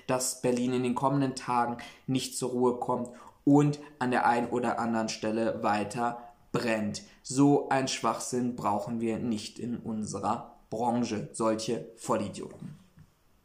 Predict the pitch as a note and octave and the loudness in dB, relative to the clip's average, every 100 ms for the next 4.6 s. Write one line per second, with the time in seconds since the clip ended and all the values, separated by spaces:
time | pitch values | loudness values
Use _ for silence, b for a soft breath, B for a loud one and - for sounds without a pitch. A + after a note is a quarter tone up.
0 | _ _ _ _ _ B B B B B | _ _ _ _ _ B B B B B
1 | B - B3 A3 G#3+ G#3+ G#3 G3+ G#3+ G3 | B 0 6 8 8 8 4 4 4 2
2 | F3+ F#3 E3+ E3+ E3 E3+ E3+ D#3+ D#3+ D#3 | 2 4 4 4 4 6 6 6 4 4
3 | D3 D3+ F#3+ G#3+ - - - E3+ E3 - | 6 6 6 4 0 -6 0 2 2 2
4 | E3+ - E3 D#3+ D#3 | 2 2 4 4 2